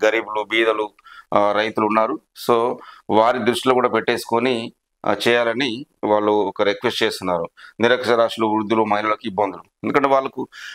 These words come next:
చదువు లేదు. వాళ్ళు స్మా-, స్మార్ట్ ఫోన్ తెచ్చేసుకొని స్కాన్ చేసేసుకొని బిల్లు కట్టాలంటే వాళ్ళు కట్టే పరిస్థితి లేదు. So ఖచ్చితంగా నగదు కూడా తీసేసుకొని వాళ్ళకు ఉన్న, అంటే మనకు ప్రజలకు ఏమి, ఏం కావాలనేది అవసరాలు తీర్చడానికి మనం ప్రభుత్వాలు ఉన్నాయి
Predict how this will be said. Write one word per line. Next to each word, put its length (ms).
చదువు 280
లేదు. 280
వాళ్ళు 180
స్మా-, 380
స్మార్ట్ 380
ఫోన్ 160
తెచ్చేసుకొని 840
స్కాన్ 340
చేసేసుకొని 520
బిల్లు 260
కట్టాలంటే 420
వాళ్ళు 220
కట్టే 180
పరిస్థితి 320
లేదు. 220
So 100
ఖచ్చితంగా 380
నగదు 300
కూడా 140
తీసేసుకొని 680
వాళ్ళకు 320
ఉన్న, 300
అంటే 300
మనకు 200
ప్రజలకు 520
ఏమి, 340
ఏం 260
కావాలనేది 520
అవసరాలు 400
తీర్చడానికి 560
మనం 260
ప్రభుత్వాలు 440
ఉన్నాయి 240